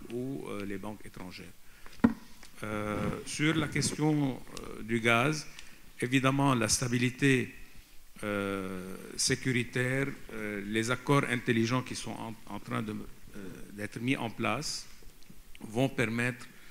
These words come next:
à l'Égypte de bénéficier de cette position de coût d'énergie, euh, plus bas que les autres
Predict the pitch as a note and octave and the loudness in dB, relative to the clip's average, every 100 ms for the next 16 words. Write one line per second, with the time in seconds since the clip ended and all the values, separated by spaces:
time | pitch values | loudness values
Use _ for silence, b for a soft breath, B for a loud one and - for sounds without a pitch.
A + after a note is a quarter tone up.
0 | b b b A2+ G#2+ G#2+ A2+ B2+ - - | b b b -4 0 0 0 -4 -6 -6
1 | G#2 A2 A#2+ A#2+ A2+ - C3+ G#2 G#2 - | -4 0 0 0 0 0 0 0 -2 -4
2 | - A2+ G2+ - - A2 A2 F#2+ - B2 | -4 -6 -4 -4 -2 -4 -4 -6 0 2
3 | G#2+ G2+ G2 F#2+ G#2+ A#2+ A#2+ E2 F#2+ F#2 | 2 0 -2 -2 -4 -2 -4 -6 -6 -6
4 | F#2 - - B2+ C3+ C3 B2 - G#2 G2 | -8 -10 -6 0 2 2 0 -2 -6 -6
5 | G#2 G2 | -8 -8